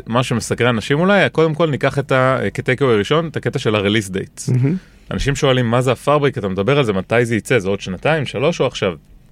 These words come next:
Speaker 1: אז התשובה היא, "זה יוצא בהדרגה."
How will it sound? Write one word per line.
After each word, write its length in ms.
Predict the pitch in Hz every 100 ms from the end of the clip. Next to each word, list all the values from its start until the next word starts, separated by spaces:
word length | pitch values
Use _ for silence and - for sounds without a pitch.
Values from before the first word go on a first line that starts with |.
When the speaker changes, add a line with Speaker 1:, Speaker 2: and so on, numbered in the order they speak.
| -
Speaker 1:
אז 140 | 170
התשובה 300 | 101 - 135
היא, 240 | 180 180 180 - - - _ - - - _ _ _
"זה 120 | -
יוצא 200 | 120 -
בהדרגה." 440 | 147 139 113 107